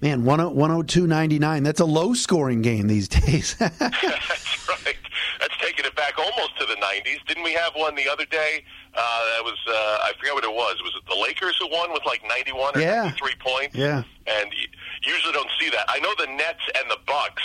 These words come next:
Speaker 2: nobody's winning a game unless you score about a hundred fifteen or a hundred twenty.
Speaker 1: Trying to remember, I believe it was the Rick Carlisle year, maybe his second year.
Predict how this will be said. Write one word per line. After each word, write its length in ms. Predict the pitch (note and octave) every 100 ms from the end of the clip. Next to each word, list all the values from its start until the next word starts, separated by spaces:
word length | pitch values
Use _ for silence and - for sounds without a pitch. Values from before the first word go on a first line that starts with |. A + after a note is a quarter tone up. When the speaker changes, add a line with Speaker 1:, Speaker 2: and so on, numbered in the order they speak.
| -
Speaker 2:
nobody's 380 | G#2+ C3 C#3+ A#2+ A#2+
winning 200 | A2+ G#2
a 100 | G2+
game 200 | G#2 F2
unless 300 | F2 F2 -
you 60 | F#2
score 200 | - F#2
about 240 | F2 F2 E2
a 40 |
hundred 260 | E2+ F#2+ E2 -
fifteen 340 | E2+ - F2
or 60 | D2+
a 20 |
hundred 260 | E2+ - -
twenty. 360 | F#2+ E2 - - - - -
Speaker 1:
Trying 240 | - A#3+
to 60 | E4
remember, 440 | F3 E3 F3 E3+
I 100 | B2+
believe 480 | A#2+ B2+ B2+ D#3 G3
it 120 | F#3+
was 220 | C#3+ C3
the 100 | -
Rick 260 | A2 C3+ E3
Carlisle 720 | - D3+ D3 C#3+ C3+ C3 B2+
year, 440 | B2 B2 B2 A#2+ C3
maybe 240 | B2+ B2
his 220 | A2+ A2
second 560 | - - F#3 F3+ F3+ D3+
year. 340 | C3+ C3+ C3